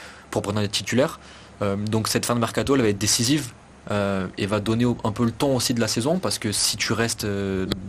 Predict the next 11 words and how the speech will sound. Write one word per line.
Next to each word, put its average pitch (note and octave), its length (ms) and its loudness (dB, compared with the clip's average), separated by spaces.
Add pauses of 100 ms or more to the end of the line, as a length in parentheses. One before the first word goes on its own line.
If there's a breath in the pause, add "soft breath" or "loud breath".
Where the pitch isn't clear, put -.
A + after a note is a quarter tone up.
(240)
avec F#2+ 200 0
cet - 100 -4
effectif-là, A2 540 0
euh, G#2 160 -2 (260)
tu - 100 -6
pourras F#2 220 -4
pas G2+ 140 -2
atteindre G2+ 240 -6
tes G2 80 -6
objectifs, F#2+ 360 -6
c'est F2+ 200 -6